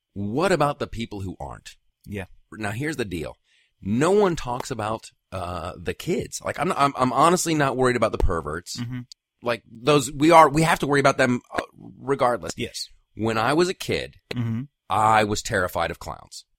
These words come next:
Speaker 1: I was terrified. And I'm not comparing. In,
Speaker 2: No.
Speaker 1: in a way, I am. I'm trying to use it as a metaphor. Uh, and I do have a point here. But, like, I, I saw there was a person.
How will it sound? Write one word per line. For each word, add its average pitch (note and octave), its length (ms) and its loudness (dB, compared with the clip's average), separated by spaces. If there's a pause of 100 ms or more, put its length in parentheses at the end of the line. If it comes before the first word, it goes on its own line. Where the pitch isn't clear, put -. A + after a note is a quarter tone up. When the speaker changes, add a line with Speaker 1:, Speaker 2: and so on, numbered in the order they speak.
(160)
Speaker 1:
I A#2 100 0
was A2+ 260 -2
terrified. D#2+ 560 -4 (400)
And A2 80 -4
I'm B2 80 -2
not B2+ 180 0
comparing. C3 680 4 (300)
In, - 120 0
Speaker 2:
No. - 60 0
Speaker 1:
in D#3 100 4
a D3+ 40 6
way, D3 180 8
I C3+ 100 8
am. A#2 200 4
I'm G#2+ 140 0
trying D3 220 0
to C3+ 60 0
use A#2+ 140 -2
it A2+ 80 2
as G2 120 0
a G#2 40 -4
metaphor. F#2 460 -4 (400)
Uh, F#2+ 260 -2
and G#2 100 -4
I G2+ 100 -2
do A2+ 140 -2
have G2+ 120 -2
a F#2 40 -10
point E2 260 -10
here. C2 180 -16 (220)
But, B2 100 -4
like, A#2 220 -2
I, A#2 160 0
I B2 100 2
saw C3 320 2
there B2 100 4
was A2 120 -2
a G#2+ 40 -6
person. E3+ 640 -2